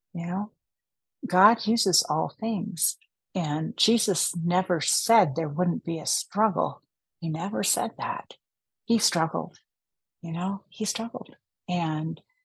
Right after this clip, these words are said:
he held himself on that cross for you and me. So I can't feel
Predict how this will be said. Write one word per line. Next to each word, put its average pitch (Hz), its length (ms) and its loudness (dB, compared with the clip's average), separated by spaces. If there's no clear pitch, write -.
he 220 80 4
held 214 240 4
himself 180 440 2
on 165 140 0
that - 180 0
cross 202 420 -2
for - 160 -4
you 165 200 -2
and 160 140 -2
me. 208 360 -6
So 170 380 4
I 220 380 2
can't 202 560 -2
feel 165 640 2